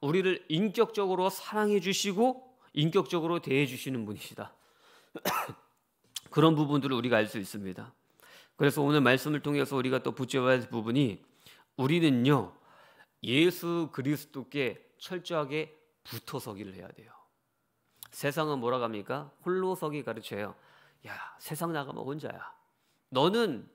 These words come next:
너가 열심히 해야 돼. 너는 뭔가를 해놔야 돼." 그리고 또 뉴에이지 전략을 통해서 뭐라고 합니까? "너는 신이 될 수 있다. 너는 엄청난 잠재력이 있다.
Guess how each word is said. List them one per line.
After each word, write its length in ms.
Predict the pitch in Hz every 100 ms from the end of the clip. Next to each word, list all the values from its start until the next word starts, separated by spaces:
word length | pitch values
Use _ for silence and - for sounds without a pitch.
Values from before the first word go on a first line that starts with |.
| _
너가 380 | _ 120 131 151
열심히 340 | 107 110 120 117
해야 160 | 113
돼. 200 | 98 - _ _ _
너는 240 | 131 180 196
뭔가를 540 | 220 233 240 208 202
해놔야 360 | 220 175 131 165
돼." 180 | 170 - - -
그리고 360 | 180 190 196
또 380 | 214 202 143 - - -
뉴에이지 580 | 127 175 202 170 165 165
전략을 360 | 156 151 151
통해서 280 | 151 143 135
뭐라고 260 | 110 127 120
합니까? 460 | 104 104 120 131 _ _ _ - _
"너는 400 | - 113 123 131
신이 280 | 127 - 147
될 120 | 127
수 120 | 120 123
있다. 340 | - 113 - - _ _ _
너는 240 | 151 165 190
엄청난 480 | 196 208 208 233 214
잠재력이 480 | 165 165 185 180 151
있다. 340 | - 139